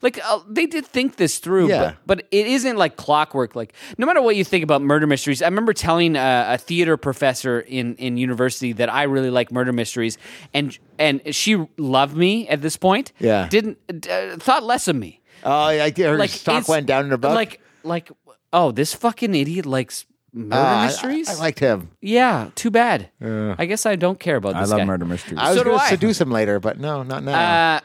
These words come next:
Speaker 1: Uh, um, but, like, th-, there, there is something
Speaker 2: <clears throat>
Speaker 1: about murder mysteries where they're thinking on a level, but if you do them right, there's something magical about
Speaker 2: Yeah.
Speaker 1: them, right? And, uh,
Speaker 2: It's so hard. They're so easy to get wrong, so hard to get right,
Speaker 1: and,
Speaker 2: is what it
Speaker 1: and
Speaker 2: comes
Speaker 1: not
Speaker 2: down to.
Speaker 1: all of this gets it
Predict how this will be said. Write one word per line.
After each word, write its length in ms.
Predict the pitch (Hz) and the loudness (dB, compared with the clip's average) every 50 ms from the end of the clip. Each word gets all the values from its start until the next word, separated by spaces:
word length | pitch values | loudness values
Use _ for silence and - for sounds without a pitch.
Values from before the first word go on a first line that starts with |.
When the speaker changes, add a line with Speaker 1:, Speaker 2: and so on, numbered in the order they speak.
| _ | _
Speaker 1:
Uh, 20 | 151 | -2
um, 440 | 156 156 156 151 147 147 147 147 - - _ - 190 196 | 0 2 2 2 0 -2 -6 -10 -12 -16 _ -20 -20 -18
but, 280 | 185 170 208 220 214 226 | -2 0 0 0 0 0
like, 180 | 226 214 202 | -2 -2 -2
th-, 140 | - - - _ | -2 -8 -8 _
there, 340 | 185 185 165 202 208 214 208 196 | -16 -6 -2 0 0 0 0 -2
there 240 | 175 196 214 233 | -2 0 0 0
is 260 | 226 262 269 262 208 175 | 2 0 0 0 0 -2
something 540 | 165 - - - 226 226 214 190 202 196 | -6 -8 -6 -2 -2 -2 0 2 2 2
Speaker 2:
<clears throat> 60 | 180 165 | 2 2
Speaker 1:
about 160 | 156 180 185 | 2 0 0
murder 240 | 185 185 170 165 160 | 2 0 0 2 2
mysteries 400 | 160 160 151 - - 156 139 - | 0 0 0 0 -2 -4 -4 0
where 140 | 147 156 143 | 0 2 2
they're 80 | 139 | 2
thinking 280 | 131 - 185 165 156 156 | 0 0 -2 0 2 2
on 120 | 147 139 | 2 2
a 40 | 139 | 2
level, 240 | 151 190 247 254 202 | 2 2 2 0 0
but 140 | 156 180 170 | 0 0 0
if 160 | 170 - - | 0 -4 -4
you 120 | 226 311 320 | -6 -6 -2
do 160 | - 277 285 | 0 0 0
them 320 | 269 285 233 185 170 170 185 | 2 2 2 2 4 4 4
right, 480 | 208 220 226 190 135 117 - - - _ _ _ _ _ _ _ _ _ _ _ _ _ _ _ _ _ | 4 4 2 2 0 0 -4 -12 -20 _ _ _ _ _ _ _ _ _ _ _ _ _ _ _ _ _
there's 140 | - 196 - | -2 0 0
something 440 | - - 285 330 269 180 165 151 151 | 0 -2 -2 0 2 2 4 4 2
magical 600 | 160 190 226 208 175 143 135 - 127 117 104 95 | 0 0 0 -2 -2 -2 -6 -4 -2 -2 -2 -2
about 140 | 90 - 117 | 0 0 0
Speaker 2:
Yeah. 260 | 110 101 95 90 87 | 2 2 0 0 0
Speaker 1:
them, 80 | 87 | 2
right? 200 | 110 127 147 143 - - - - - _ _ _ _ | 2 0 0 -2 -8 -18 -20 -20 -20 _ _ _ _
And, 320 | 147 147 147 147 151 147 | 0 0 0 0 0 0
uh, 300 | 143 139 139 139 139 139 139 | 2 4 4 4 4 4 4
Speaker 2:
It's 80 | 135 | 2
so 160 | 262 262 226 | 2 2 2
hard. 300 | 175 175 190 208 190 - - 196 | 2 2 0 0 0 -2 -10 -4
They're 100 | 160 175 | -2 0
so 200 | 143 170 220 196 - | 0 0 -2 -2 -2
easy 340 | 180 170 180 185 147 170 170 | -2 -2 0 0 0 -4 -4
to 80 | 131 127 | -4 0
get 180 | 123 147 127 113 | 0 0 0 2
wrong, 400 | 113 135 127 120 113 110 104 104 | 2 2 4 4 4 2 0 0
so 160 | - 147 127 | 0 2 2
hard 200 | 120 123 120 110 | 4 2 0 2
to 40 | 110 | 0
get 140 | 113 95 | -2 -2
right, 200 | 95 95 90 80 - | 0 -4 -4 -2 0
Speaker 1:
and, 160 | 202 208 208 | 0 0 0
Speaker 2:
is 60 | 208 202 | 0 0
what 80 | 214 214 | 0 0
it 20 | |
Speaker 1:
and 60 | 214 | 2
Speaker 2:
comes 60 | 220 | 2
Speaker 1:
not 180 | 233 254 277 285 | 2 2 2 0
Speaker 2:
down 80 | - 185 | 0 0
to. 40 | 196 | 0
Speaker 1:
all 240 | 202 202 208 208 202 | 2 2 2 2 2
of 100 | 196 165 | 0 2
this 240 | 151 170 160 - - | 2 0 0 0 0
gets 240 | - 160 139 - 131 | 0 0 0 0 -4
it 120 | 120 | -4